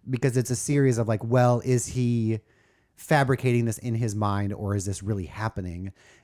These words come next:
And most of the stuff that happens, like, is just super mundane office stuff that, like,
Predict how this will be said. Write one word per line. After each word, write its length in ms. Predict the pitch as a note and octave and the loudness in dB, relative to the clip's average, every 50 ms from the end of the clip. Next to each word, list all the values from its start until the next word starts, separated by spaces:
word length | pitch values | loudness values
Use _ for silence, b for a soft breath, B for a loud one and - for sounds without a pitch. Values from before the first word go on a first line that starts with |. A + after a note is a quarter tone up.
| b _ | b _
And 240 | - A#2 A2 G#2+ G#2+ | -2 -2 0 0 2
most 280 | A2+ C3+ E3+ G3 - - | 2 2 2 2 0 -2
of 40 | F#3+ | -4
the 60 | D#3 | -4
stuff 260 | - - - D3 - | -4 -2 -2 -2 0
that 140 | - A2+ G2+ | -2 -2 -4
happens, 520 | - - A#2+ B2+ D3+ - C3+ A#2 G#2+ G2+ G2+ | -4 -6 -6 -6 -4 -4 -4 -4 -4 -4 -4
like, 320 | G#2 G2+ G2 - - b b b b b b b b b b b b _ _ _ - | -4 -4 -6 -6 -10 b b b b b b b b b b b b _ _ _ -2
is 240 | C3+ C#3 B2+ A2 G2+ | -2 -2 -2 -4 -8
just 540 | - - - E3+ G3 G3+ - - - - | -10 -6 -2 -2 -2 -2 -4 -6 -10 -10
super 840 | - - - - - D#3+ F3+ F3+ - F#3+ F#3 F3+ E3 D3+ C3+ G#2+ - _ _ _ _ _ _ | -10 -8 -8 -6 -2 -2 -2 -2 0 0 2 2 2 2 0 -2 -6 _ _ _ _ _ _
mundane 920 | - B2+ B2 B2+ C3+ C#3+ D3 D3 C3+ A#2 B2 A#2+ A2+ A#2+ C3 D3 D3 D3 - | -4 0 2 2 4 4 4 2 2 0 0 0 0 0 0 -2 -2 -4 -4
office 640 | - G#2 A2 B2+ D3 - - F#3 F#3 - - - - - _ _ | -6 -4 -4 -4 -4 -2 -4 -4 -4 -4 -6 -8 -10 -14 _ _
stuff 680 | - - - - - E3+ E3+ F3+ G3 F#3+ - - - - | -8 -8 -6 -2 -2 0 0 0 -2 -4 -6 -10 -14 -6
that, 280 | C3+ B2+ A#2+ A2+ G#2+ A#2 | 0 2 2 2 2 0
like, 260 | A2+ G#2+ G#2+ - | 0 -2 -2 -4